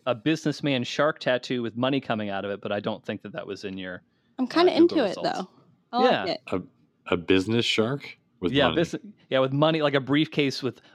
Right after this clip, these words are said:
Speaker 1: overflowing stuffed bills coming out of it. That,
Speaker 3: A
Speaker 1: I'm sure he would
Speaker 3: legit loan shark. I like
Speaker 1: <laughs> Yeah,
Speaker 3: it.
Speaker 1: exactly. Yeah, I'm sure he would also love me telling that story on air, but, uh,
Speaker 2: <laughs> You're gonna get so much hate mail. Like, <laughs> "Man."
Speaker 1: I'm making all the enemies. Oregon, get out of here. Alabama, screw you.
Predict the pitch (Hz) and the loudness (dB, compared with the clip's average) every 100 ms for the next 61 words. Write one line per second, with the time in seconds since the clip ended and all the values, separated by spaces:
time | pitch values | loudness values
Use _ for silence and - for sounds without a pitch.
0 | _ 151 151 139 - 151 135 127 - - | _ 2 4 0 2 2 4 0 -4 -2
1 | - 131 - 117 127 127 117 - 123 113 | 0 0 -4 -2 0 2 -2 -2 -2 0
2 | 104 101 92 90 - 123 107 - _ - | -4 -4 -6 -10 -12 -14 -14 -14 _ 6
3 | 117 101 101 117 131 123 117 98 101 101 | 8 8 6 4 6 6 6 4 4 4
4 | - 87 80 - - - - - 95 190 | 2 2 2 -4 -14 -16 -12 -2 0 4
5 | 233 180 160 147 160 156 120 113 127 113 | 4 4 -2 0 0 0 -4 -2 -2 0
6 | 117 165 147 151 131 131 127 110 - - | -2 -2 0 2 2 0 -4 -6 -8 -20
7 | - 127 117 120 - 117 110 104 - 120 | 0 0 0 -2 0 0 0 -4 -6 -8
8 | 110 101 90 98 90 - 95 - 92 277 | -6 -2 -2 -2 -6 -6 -8 -8 -2 -2
9 | - 440 415 - - 294 240 254 233 - | 0 -4 -4 4 6 6 4 2 2 2
10 | 202 160 165 - 156 110 151 190 190 220 | 0 0 -2 -2 -2 0 0 0 2 2
11 | - 294 - 285 359 359 370 349 415 - | 6 4 4 4 8 8 10 8 6 4
12 | 427 - - _ - 175 190 202 196 180 | -4 -4 -18 _ 0 2 4 4 4 4
13 | 170 147 123 104 98 - 208 202 147 120 | 4 2 0 -2 -8 0 4 4 4 0
14 | 113 151 175 160 131 120 110 151 170 165 | 0 2 4 2 2 -2 0 2 2 2
15 | 180 180 113 - - 196 190 175 170 | 2 2 -2 -6 -4 0 0 2 0